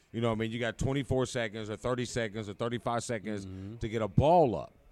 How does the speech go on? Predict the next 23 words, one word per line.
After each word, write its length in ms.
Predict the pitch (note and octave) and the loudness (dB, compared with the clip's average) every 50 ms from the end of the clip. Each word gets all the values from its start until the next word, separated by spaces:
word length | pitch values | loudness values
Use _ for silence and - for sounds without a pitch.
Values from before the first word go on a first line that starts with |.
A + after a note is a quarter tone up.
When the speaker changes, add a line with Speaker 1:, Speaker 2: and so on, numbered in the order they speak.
| - _ _ _ | -20 _ _ _
Speaker 2:
Right. 140 | - G2+ G2+ | -4 -2 0
Speaker 1:
You 40 | A#2+ | 2
know 60 | A#2+ A#2 | 2 2
what 60 | A#2 | 2
I 60 | A#2 | 4
mean? 220 | C3 C#3+ D3 D3 | 4 4 4 2
If 140 | C3+ A#2 - | 0 -2 -2
you 80 | D3+ G#3 | -4 0
can't 240 | - A3+ G#3+ F#3 D#3 | 2 2 0 2 0
get 140 | D#3 E3 D3 | 0 0 2
a, 120 | C3 A#2+ A2 | 0 0 -2
if 220 | G#2+ B2 - - | -6 -8 -4 -4
you 100 | D#3 A#3 | -4 -4
can't 360 | - - - G#3 F#3+ E3+ C#3+ A#2+ | -2 0 -2 -2 -2 -2 -4 -2
work 380 | G#2+ A#2 C#3 D3+ D#3 - - C3 | 0 2 4 4 2 0 -2 -2
your 200 | C#3+ C#3 C3 - - | -2 -2 -2 -2 -2
offense 800 | A2 B2 C3+ C3+ A#2+ - D3 C#3+ C#3 C#3 - - - - - - - - _ _ _ _ _ _ _ _ _ _ _ - - | 0 2 2 2 0 0 0 0 0 -2 -4 -8 -14 -16 -18 -20 -20 -20 _ _ _ _ _ _ _ _ _ _ _ -14 -8
to 120 | - C3+ | -6 -6
get 260 | A2 F2+ A#2+ C#3+ C#3 B2+ | -4 -2 0 0 2 0
a 60 | A2+ | -2
quality 720 | - - - - A2 A2 A#2+ C3 C3+ C#3 C#3 B2+ C#3 C#3 | -4 -6 -6 -4 -2 0 0 0 0 0 0 0 -2 -2
shot 520 | - - - - B2+ A2+ A#2 A#2 A#2+ - - _ _ _ _ _ _ _ _ _ _ _ _ - - - - - | -2 -4 -4 -2 0 0 0 0 0 -2 -6 _ _ _ _ _ _ _ _ _ _ _ _ -20 -20 -18 -12 -10
in 160 | G2+ F2+ | -10 -10